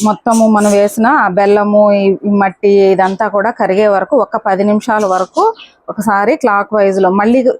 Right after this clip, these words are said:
కర్రని సవ్య దిశలోనే తిప్పాలి. క్లాక్ వైజ్లో మళ్ళీ ఇటు ఒకసారి తిప్పిన తర్వాత మళ్ళీ ఇటు తిప్పడం అలా చేయకుండా only సవ్య దిశలోనే తిప్పండి. ఇలా తిప్పిన తర్వాత ఏదైనా క్లాత్ కానీ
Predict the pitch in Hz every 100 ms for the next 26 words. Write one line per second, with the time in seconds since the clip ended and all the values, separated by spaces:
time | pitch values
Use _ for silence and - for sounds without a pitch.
0 | 214 190 233 233 349 480 _ _ _ -
1 | 214 233 254 247 247 226 220 214 196 -
2 | 202 208 302 240 202 196 208 196 202 165
3 | 196 214 - 226 254 240 226 - 220 208
4 | 214 214 226 220 214 220 233 208 208 208
5 | 214 208 - 202 202 202 185 196 185 190
6 | 196 196 208 370 302 190 202 208 359 440
7 | _ _ - 208 185 220 214 - 202 202
8 | 262 381 208 - 196 175 165 - - -
9 | 208 202 196 - 247 233 220 202 196 269
10 | 330 208 208 202 - 196 190 208 226 202
11 | 196 202